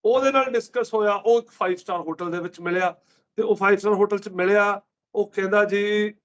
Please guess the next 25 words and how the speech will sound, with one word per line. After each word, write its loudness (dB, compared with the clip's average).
ਪ੍ਰੋਜੈਕਟ -4
ਬਹੁਤ 2
ਵਧੀਆ, -2
ਪੰਜਾਬ 2
ਦੇ 0
ਵਿੱਚ -8
ਲਾ -6
ਲਓ, -6
ਅਸੀਂ -6
ਤੁਹਾਨੂੰ 0
ਦਿੱਲੀ -4
ਤੋਂ -4
ਗ੍ਰੀਨ 0
ਸਿਗਨਲ -2
ਲੈ 0
ਕੇ -6
ਦੇ -4
ਦਾਂਗੇ 2
ਤੇ -4
ਉਸ 2
ਤੋਂ 2
ਬਾਅਦ 2
ਤੁਸੀਂ -12
ਅਪਲਾਈ -4
ਕਰ -10